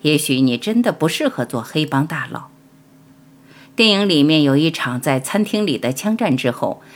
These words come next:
黑帮大佬站起来转身离开，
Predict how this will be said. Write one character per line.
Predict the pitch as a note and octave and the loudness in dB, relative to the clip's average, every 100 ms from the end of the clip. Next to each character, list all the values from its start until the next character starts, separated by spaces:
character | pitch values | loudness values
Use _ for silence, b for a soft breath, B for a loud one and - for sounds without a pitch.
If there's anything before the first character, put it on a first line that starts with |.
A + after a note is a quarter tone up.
| B | B
黑 | - G3+ | -2 0
帮 | G3+ F#3+ G3+ | 0 -2 -4
大 | F#3 C#3+ | -4 -4
佬 | A#2 C3 | -6 -4
站 | G#3+ G3+ | -2 -2
起 | D#3+ A#2 | -2 -4
来 | A2 C3 | -4 -4
转 | C#3 A2 | -2 -2
身 | C#3+ C#3+ | 2 4
离 | B2+ C3+ | 4 2
开， | C#3 D3+ | -4 -10